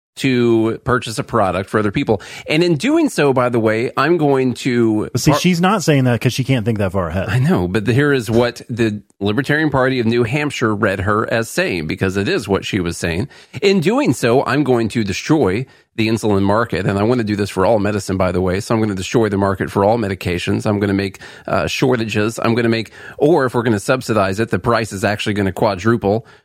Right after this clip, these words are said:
Speaker 1: or ten X over time and be even tougher, which means I'll have to steal even more money from you over time and take even more of the value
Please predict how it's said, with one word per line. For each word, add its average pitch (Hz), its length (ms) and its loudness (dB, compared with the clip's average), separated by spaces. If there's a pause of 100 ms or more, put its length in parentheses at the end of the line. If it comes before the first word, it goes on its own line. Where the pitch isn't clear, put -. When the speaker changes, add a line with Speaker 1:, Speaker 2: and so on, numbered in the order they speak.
(180)
Speaker 1:
or 107 240 4
ten 117 300 -2
X 117 400 -4
over 113 220 2
time 117 400 0
and 107 80 0
be 104 100 -2
even 127 220 0
tougher, 131 320 0
which 110 180 0
means 131 160 0
I'll 113 80 2
have 143 120 0
to 117 80 -4
steal 170 340 0
even 220 260 2
more 170 300 4
money 156 340 0
from 117 260 0
you 107 280 0 (320)
over 143 260 4
time 135 540 0 (500)
and 131 180 0
take 143 220 0
even 135 240 2
more 170 260 4
of 131 100 -2
the 113 60 -2
value 104 480 0